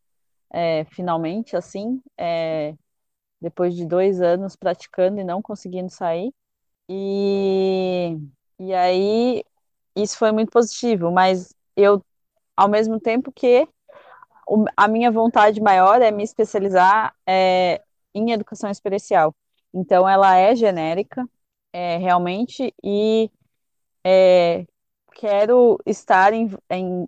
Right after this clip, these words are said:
em várias, é, opções de, é, de atividades, né?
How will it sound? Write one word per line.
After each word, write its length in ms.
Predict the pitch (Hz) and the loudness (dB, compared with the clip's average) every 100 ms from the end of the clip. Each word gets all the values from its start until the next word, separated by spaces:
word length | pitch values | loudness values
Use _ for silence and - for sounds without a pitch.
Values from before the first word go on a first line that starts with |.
| - | -8
em 140 | 190 | -8
várias, 840 | 180 185 185 214 240 240 - - - | 0 2 4 2 2 0 -4 -20 -6
é, 320 | - 180 170 | 0 2 2
opções 1000 | 175 190 - - 190 196 208 226 - - - | 0 -4 -10 -6 -4 -4 -6 -8 -10 -20 -16
de, 600 | 175 180 196 196 214 220 _ _ _ _ _ _ _ | -10 -4 -2 0 -2 -4 _ _ _ _ _ _ _
é, 540 | 180 185 175 165 156 - _ _ - | -2 0 0 -2 -4 -10 _ _ -18
de 180 | 175 | -6
atividades, 760 | 202 208 226 220 214 175 160 165 | -6 -6 -8 2 4 4 2 -4
né? 300 | 170 175 | -4 -2